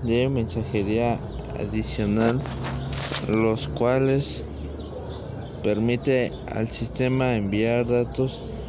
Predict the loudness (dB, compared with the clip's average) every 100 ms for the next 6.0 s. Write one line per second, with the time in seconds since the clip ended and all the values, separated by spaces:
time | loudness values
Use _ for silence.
0 | -8 0 2 2 0 -6 -2 0 2 0
1 | -2 -4 -2 0 0 -2 -2 -2 -4 -4
2 | 0 0 0 -2 -2 -2 -2 -4 -8 -6
3 | -4 -2 -2 -4 -2 0 0 0 -4 -6
4 | -10 -10 -10 -10 -6 -2 2 2 2 0
5 | 2 2 0 -4 -2 -2 -2 -6 -10